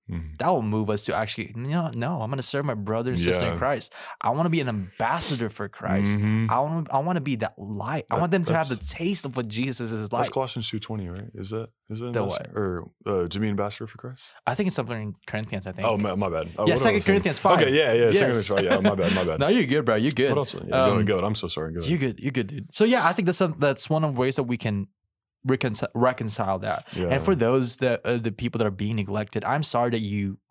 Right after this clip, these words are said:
Speaker 2: felt that. I'm sorry that you didn't feel that. And here's the
Speaker 1: Yeah.
Speaker 2: thing, man. Like, we are people. We are sinners. And, you know, um, I would say, like, again, look for,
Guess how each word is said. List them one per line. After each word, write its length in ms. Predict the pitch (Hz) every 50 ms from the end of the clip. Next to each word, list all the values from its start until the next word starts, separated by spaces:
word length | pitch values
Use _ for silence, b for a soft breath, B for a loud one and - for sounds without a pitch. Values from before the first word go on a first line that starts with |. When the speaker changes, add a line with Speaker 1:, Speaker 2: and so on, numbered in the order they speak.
| _ _
Speaker 2:
felt 300 | - - 113 104 - -
that. 200 | - 71 58 - -
I'm 140 | 113 113
sorry 320 | 107 - - 117 113 120 120
that 120 | 117 104
you 140 | - 110 107
didn't 220 | 101 110 101 98 B B B B B B B B B _ _
feel 260 | - - 127 123 113
that. 220 | 101 104 92 -
And 100 | 104 110 117
here's 160 | 135 160 143
the 80 | - -
Speaker 1:
Yeah. 80 | 80
Speaker 2:
thing, 240 | 107 110 110 104 101
man. 220 | 95 98 98 95
Like, 200 | 98 98 95 -
we 100 | - 120 123
are 320 | 127 123 120 117 - - _ _ -
people. 560 | - 110 104 95 - 107 104 104 104 104 - -
We 120 | 120 120
are 60 | 113
sinners. 640 | 107 - - - 107 104 101 98 98 98 - - - - _
And, 340 | - 117 110 101 98 95 95 b b b b b b b b b b _ _ _ _ _ _ -
you 100 | 123 113
know, 220 | 101 101 107 110 -
um, 360 | 120 113 110 101 95 92 -
I 140 | - 107 107
would 160 | 120 143 139
say, 360 | - - - 98 95 113 127 135
like, 300 | 127 110 107 101 - - -
again, 320 | 113 110 131 123 107 101
look 160 | 107 131 151 -
for, 380 | - - 180 160 127 110 107